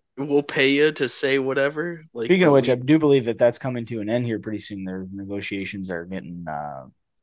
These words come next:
Speaker 2: they're getting towards the finish line, hopefully.
Speaker 1: Hmm.
Speaker 2: So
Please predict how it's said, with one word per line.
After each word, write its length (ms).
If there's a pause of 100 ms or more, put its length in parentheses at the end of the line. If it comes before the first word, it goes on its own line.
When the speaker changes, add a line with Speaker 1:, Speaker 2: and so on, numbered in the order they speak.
(140)
Speaker 2:
they're 200
getting 380 (120)
towards 460
the 80
finish 320
line, 240
hopefully. 300 (920)
Speaker 1:
Hmm. 360 (360)
Speaker 2:
So 260